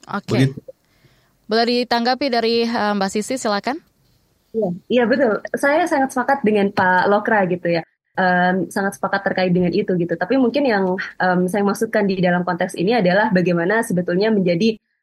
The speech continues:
Speaker 3: eh, apa itu yang dimaksud dengan tugas pokok dan fungsinya gitu ya. Tupoksinya
Speaker 1: Tupoksi.
Speaker 3: kalau misalkan
Speaker 1: Mhm.
Speaker 3: kita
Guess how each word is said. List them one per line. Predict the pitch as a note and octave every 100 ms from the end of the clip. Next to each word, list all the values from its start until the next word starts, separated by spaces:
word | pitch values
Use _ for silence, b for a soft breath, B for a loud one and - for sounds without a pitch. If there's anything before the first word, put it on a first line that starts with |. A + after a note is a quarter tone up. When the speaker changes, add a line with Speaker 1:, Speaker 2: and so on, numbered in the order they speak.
| _ _
Speaker 3:
eh, | F#3 F#3+ F3+
apa | F#3+ G#3 G#3+
itu | B3 B3 B3+ - -
yang | G3+ F#3+ F#3
dimaksud | F#3+ G3 B3
dengan | F#3+ G3
tugas | G#3 F#3 F#3+ -
pokok | G3+ G3 F#3
dan | F#3
fungsinya | F3+ G3+ G#3+ A3+ A3+
gitu | F#3 F#3 F3
ya. | E3+
Tupoksinya | G#3+ G#3 D#3 B2 F#3+ A#3+ B3
Speaker 1:
Tupoksi. | E3+ B3+ G#3+
Speaker 3:
kalau | G3+
misalkan | F#3+ F#3+ F#3+ F#3+
Speaker 1:
Mhm. | F#3
Speaker 3:
kita | F#3